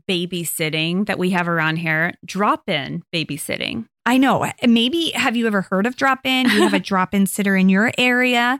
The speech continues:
Speaker 1: If not, start it.
Speaker 2: Uh, yeah, if not, be ahead of the times. You'll make a good penny or
Speaker 1: You
Speaker 2: two for
Speaker 1: will.
Speaker 2: sure. Pretty penny, I should say.
Speaker 1: Yes.
Speaker 2: No, a drop-in babysitter is kind of a woman or a mom or whatnot who is available, let's just say nine to two, and it's a flat five dollars an hour,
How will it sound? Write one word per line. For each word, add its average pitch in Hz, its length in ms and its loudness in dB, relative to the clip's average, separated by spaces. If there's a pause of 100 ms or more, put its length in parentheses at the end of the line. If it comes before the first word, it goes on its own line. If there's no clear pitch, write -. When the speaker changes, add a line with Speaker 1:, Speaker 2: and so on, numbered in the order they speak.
(180)
Speaker 1:
If 392 180 0
not, 247 280 2
start 196 340 0
it. - 240 -6
Speaker 2:
Uh, 294 140 4
yeah, 349 280 6
if 339 200 0
not, 320 260 2
be 277 120 0
ahead 349 280 0
of 320 80 2
the 311 80 -4
times. 247 480 -4
You'll 247 100 -2
make 233 380 -2
a 247 40 -14
good 226 300 -2
penny 226 320 0
or 208 100 0
Speaker 1:
You 311 60 -2
Speaker 2:
two 320 260 0
for 392 100 2
Speaker 1:
will. 381 60 4 (120)
Speaker 2:
sure. 202 300 2
Pretty 254 260 0
penny, 208 300 0
I 190 80 0
should 190 200 -8
say. 180 180 -2 (100)
Speaker 1:
Yes. 370 300 0
Speaker 2:
No, 269 360 4
a 247 80 0
drop-in 302 580 -2
babysitter 269 600 -4
is 226 240 -4
kind 381 260 -8 (100)
of 349 200 -10
a 240 320 0
woman 240 420 0
or 220 120 2
a 214 40 2
mom 220 340 2
or 196 100 2
whatnot 214 460 0
who 220 300 0 (500)
is 233 280 -2 (120)
available, 277 720 2
let's 226 180 -4
just 214 140 -10
say 208 120 -6
nine 180 280 -6
to 185 80 -4
two, 294 580 -2
and 208 140 0
it's 180 320 -4
a - 60 -6
flat - 320 -4
five 208 220 -2
dollars 196 380 0
an 190 160 -4
hour, 285 460 0